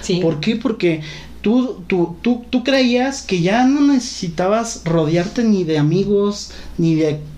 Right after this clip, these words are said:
Speaker 2: familiares, porque tú ya lo, lo, lo complementabas con tu pareja.
Speaker 1: Sí.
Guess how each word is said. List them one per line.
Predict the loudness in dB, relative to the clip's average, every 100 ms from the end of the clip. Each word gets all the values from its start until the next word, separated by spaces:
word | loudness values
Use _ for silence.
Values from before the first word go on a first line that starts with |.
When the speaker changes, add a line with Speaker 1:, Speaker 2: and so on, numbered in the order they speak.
| -6
Speaker 2:
familiares, | 0 2 2 2 2 4 2 0
porque | -4 -2 -2 -2
tú | -4 -2 0
ya | 2 2
lo, | 2 2 2 0 2
lo, | 2 4
lo | 4 2
complementabas | 0 -2 0 0 0 0 0
con | -2 -4
tu | -2
pareja. | 0 0 0 -4 -4
Speaker 1:
Sí. | -2